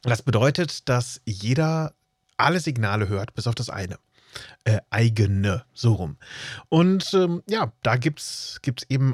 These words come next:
einige Möglichkeiten, mittlerweile das Ganze anzubinden. Zum Beispiel gibt es das, äh, Vorreiter-Mischpult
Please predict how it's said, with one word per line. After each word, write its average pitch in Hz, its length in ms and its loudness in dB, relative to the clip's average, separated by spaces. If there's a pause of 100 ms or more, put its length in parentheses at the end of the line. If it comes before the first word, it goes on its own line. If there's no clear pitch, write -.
einige 131 520 4
Möglichkeiten, 113 840 0
mittlerweile 98 380 -2
das 95 140 -6
Ganze 101 260 -6
anzubinden. 151 600 0 (720)
Zum 156 240 4
Beispiel 120 760 4
gibt 117 320 -2
es - 500 0
das, - 460 -4
äh, 98 220 -2 (120)
Vorreiter-Mischpult 135 2000 2